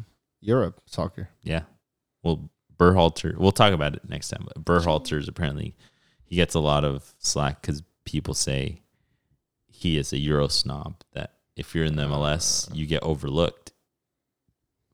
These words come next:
Speaker 2: versus, like, a second division cat, like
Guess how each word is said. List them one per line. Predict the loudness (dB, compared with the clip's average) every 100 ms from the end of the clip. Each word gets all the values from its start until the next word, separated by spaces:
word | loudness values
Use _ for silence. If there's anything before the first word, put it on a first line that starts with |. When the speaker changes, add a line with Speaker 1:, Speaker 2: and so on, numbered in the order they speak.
| _ _ _
Speaker 2:
versus, | -6 -2 0 0 -2 -4
like, | -8 -10
a |
second | -8 -8 -8 -10
division | -10 -10 -10 -12
cat, | -12 -14 -16 _ _
like | -16